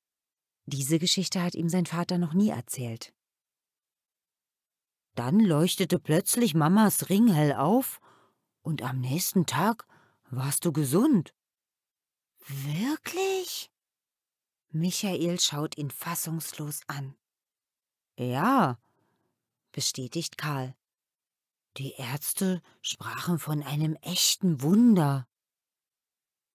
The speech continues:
"Es gibt also Wunder?" <laughs>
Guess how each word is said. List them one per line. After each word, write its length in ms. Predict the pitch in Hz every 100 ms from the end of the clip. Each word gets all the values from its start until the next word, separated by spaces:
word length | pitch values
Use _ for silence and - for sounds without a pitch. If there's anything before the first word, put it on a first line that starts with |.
| _ -
"Es 300 | 202 - -
gibt 300 | 480 - 262
also 340 | 254 185 165
Wunder?" 540 | 190 180 170 160 135 _ _ _ _ _ _ _ _ _ _ -
<laughs> 360 | - - -